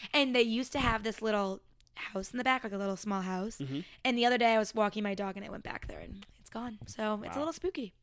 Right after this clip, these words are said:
Speaker 1: But it was
Speaker 2: Mm,
Speaker 1: fun.
Speaker 2: it
Speaker 1: We
Speaker 2: just
Speaker 1: played Capture the
Speaker 2: vanished.
Speaker 1: Flag.
Speaker 2: Um,
Speaker 1: <laughs>
Speaker 2: that does sound like a lot of fun. I, I
Speaker 1: Yeah.
Speaker 2: f-, Capture the Flag was always one of my favorite
Speaker 1: It's
Speaker 2: games.
Speaker 1: very
Speaker 2: And,
Speaker 1: fun.
Speaker 2: like, camps over the summer and stuff like that.
Speaker 1: Oh, yeah.
Speaker 2: Um, have you and a sister ever fought over a boy?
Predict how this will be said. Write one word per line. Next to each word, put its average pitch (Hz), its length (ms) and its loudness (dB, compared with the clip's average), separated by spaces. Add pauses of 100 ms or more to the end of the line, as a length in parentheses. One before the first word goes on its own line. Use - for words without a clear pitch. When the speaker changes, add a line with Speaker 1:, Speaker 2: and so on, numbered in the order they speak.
(140)
Speaker 1:
But 226 280 4
it 285 60 10
was 294 120 6
Speaker 2:
Mm, 302 40 -6
Speaker 1:
fun. 247 100 8
Speaker 2:
it - 40 6
Speaker 1:
We 214 100 0
Speaker 2:
just - 80 -4
Speaker 1:
played 233 120 4
Capture 220 320 6
the 214 60 -6
Speaker 2:
vanished. 190 360 -2 (400)
Speaker 1:
Flag. 156 80 6
Speaker 2:
Um, 151 680 6 (300)
Speaker 1:
<laughs> - 340 -20
Speaker 2:
that 139 320 4
does 117 180 -4
sound 110 180 -6
like 107 120 -8
a 107 60 -8
lot 95 120 -2
of 95 80 -6
fun. 107 160 -6
I, 120 120 0
I - 20 0
Speaker 1:
Yeah. 113 180 0
Speaker 2:
f-, 190 160 -12 (160)
Capture 143 280 -4
the - 40 -14
Flag 113 200 -4
was 107 100 -6
always 104 180 -2
one 95 80 -8
of 87 80 -10
my 78 80 -8
favorite 87 280 -14
Speaker 1:
It's 87 200 -10
Speaker 2:
games. - 80 -8
Speaker 1:
very - 140 -12
Speaker 2:
And, 110 80 -10
Speaker 1:
fun. 107 80 -8
Speaker 2:
like, 98 220 -10 (500)
camps 110 440 -10
over 95 200 -8
the 92 60 -10
summer 92 280 -10
and 92 80 -12
stuff - 160 -6
like 92 140 -14
that. 90 160 -8
Speaker 1:
Oh, - 240 -14
yeah. - 80 -18 (320)
Speaker 2:
Um, 147 640 4 (160)
have 175 640 8
you 170 480 -2
and 147 220 0
a 143 40 0
sister 151 360 -2
ever 123 200 0
fought 117 260 0
over 123 220 -2
a 123 40 0
boy? 143 320 -4